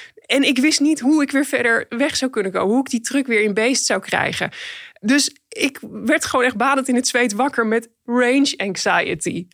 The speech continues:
Angst voor die actieradius. In hoeverre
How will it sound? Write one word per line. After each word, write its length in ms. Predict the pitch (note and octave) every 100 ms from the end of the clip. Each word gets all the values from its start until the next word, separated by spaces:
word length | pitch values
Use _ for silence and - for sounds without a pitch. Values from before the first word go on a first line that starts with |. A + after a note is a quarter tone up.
| -
Angst 400 | A#3+ D4+ E4 -
voor 220 | - A#3+
die 140 | G#3+
actieradius. 960 | A#3 - G3+ F#3+ G#3 G#3 F#3+ G#3 - - _ - - - _ _ -
In 180 | C4+
hoeverre 800 | G#3+ A#3+ B3 G#3 A3+ G3+ G3 -